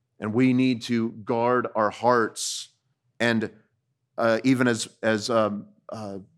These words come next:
Paul says, to take inventory of our hearts concerning where, uh, our hearts are at before the Lord,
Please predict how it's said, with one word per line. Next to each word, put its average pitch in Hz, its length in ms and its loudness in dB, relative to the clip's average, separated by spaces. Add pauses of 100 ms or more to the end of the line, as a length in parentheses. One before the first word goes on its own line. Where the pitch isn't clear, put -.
(140)
Paul 131 400 2
says, - 640 -6 (440)
to 113 320 0 (120)
take 139 280 0
inventory 127 880 0
of 101 140 -4
our 98 120 -4
hearts - 680 -10 (1120)
concerning 117 540 0 (180)
where, 113 640 2 (720)
uh, 104 340 4
our 113 140 2
hearts 117 340 0
are 107 120 4
at 107 200 2
before 107 320 -4
the 101 60 -4
Lord, 98 420 -4